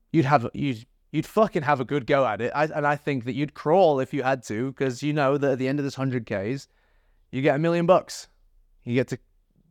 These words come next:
like, it's life, it's pretty life-changing, right? You'd push yourself to make sure that that was happening. Because, once again,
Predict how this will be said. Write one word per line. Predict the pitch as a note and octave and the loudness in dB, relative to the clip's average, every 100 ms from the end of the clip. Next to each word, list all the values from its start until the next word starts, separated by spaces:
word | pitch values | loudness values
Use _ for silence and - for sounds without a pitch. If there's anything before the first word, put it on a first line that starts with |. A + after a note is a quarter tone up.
| _ - | _ -8
like, | F2 B2 C3+ | -4 -2 0
it's | C#3 | 0
life, | D#3+ F3 - - | 2 2 0 -10
it's | C3+ - - _ _ | -10 -10 -18 _ _
pretty | - G3 | -2 0
life-changing, | F3 E3 F#3 - A2 G#2 F#2+ | 2 2 0 -4 -6 -6 -10
right? | G2 C#3+ - _ _ _ _ - | -4 -4 -4 _ _ _ _ -6
You'd | C3 E3+ | -2 0
push | G3 G#3 | 2 2
yourself | F3 - A2 A#2 | 0 -2 -4 -4
to | - | -2
make | C#3+ C3+ | -2 -2
sure | D3 | -2
that | C3 | -2
that | B2+ G#2+ | 0 -2
was | C3+ | -4
happening. | E3 - F#2+ - - | -8 -8 -16 -16 -10
Because, | B2+ F3+ D3+ D#3 | -2 2 2 2
once | A#2+ C#3 | -4 -4
again, | G#3+ A#3 G#2 | 0 0 0